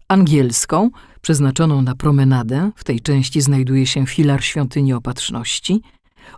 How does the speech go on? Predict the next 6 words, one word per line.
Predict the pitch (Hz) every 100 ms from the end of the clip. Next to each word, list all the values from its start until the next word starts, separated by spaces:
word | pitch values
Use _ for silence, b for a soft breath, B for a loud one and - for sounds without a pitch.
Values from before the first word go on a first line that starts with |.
| -
oraz | 214 190 -
owocową. | 185 147 143 - 117 117 123 - b b b b b
Część | - 233 254 - -
ta | 139
miała | 131 131 131
służyć | 131 175 160 170 -